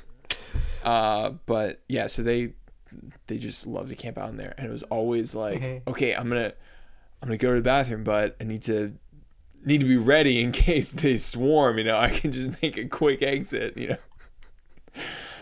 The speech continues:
Speaker 2: So, yeah, these were things that you
Speaker 1: Title
Speaker 2: really
Speaker 1: of the
Speaker 2: dealt
Speaker 1: episode
Speaker 2: with.
Speaker 1: right there. "I need to be ready in case they swarm."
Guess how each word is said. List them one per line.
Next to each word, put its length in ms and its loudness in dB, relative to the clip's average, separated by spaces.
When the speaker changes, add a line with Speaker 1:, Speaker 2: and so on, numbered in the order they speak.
Speaker 2:
So, 180 2
yeah, 320 0
these 320 2
were 180 2
things 460 2
that 100 -4
you 100 -4
Speaker 1:
Title 300 4
Speaker 2:
really 40 6
Speaker 1:
of 40 2
the 80 10
Speaker 2:
dealt 160 8
Speaker 1:
episode 180 8
Speaker 2:
with. 80 2
Speaker 1:
right 200 4
there. 140 4
"I 80 6
need 160 6
to 60 4
be 120 6
ready 280 6
in 100 2
case 240 4
they 120 2
swarm." 480 2